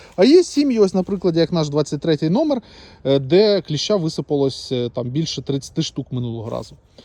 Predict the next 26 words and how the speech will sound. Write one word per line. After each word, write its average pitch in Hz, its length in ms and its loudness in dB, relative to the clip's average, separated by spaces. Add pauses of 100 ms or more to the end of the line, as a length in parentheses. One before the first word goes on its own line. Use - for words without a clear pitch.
(400)
Ось, 139 200 2
тому 226 380 4 (160)
їм 156 460 2
ми 131 340 0 (100)
поставили 127 440 -2
контрольки, 139 640 -4 (160)
декілька 165 440 -4
в 156 40 -2
нас 160 160 -2
таких - 280 -10
сімей 156 300 -4
є, 151 300 -4
і 311 180 -2
будемо 226 360 0
дивитися. 131 520 -4
Про 226 240 -2
результати 160 760 -2
цієї 143 380 -2
обробки 131 440 -2
я 127 140 0
обов'язково, 127 760 -4 (420)
е, 127 40 -6 (760)
с-, 143 220 -12
зніму 143 400 2 (100)
наступні 143 540 -4
рілси. 180 400 2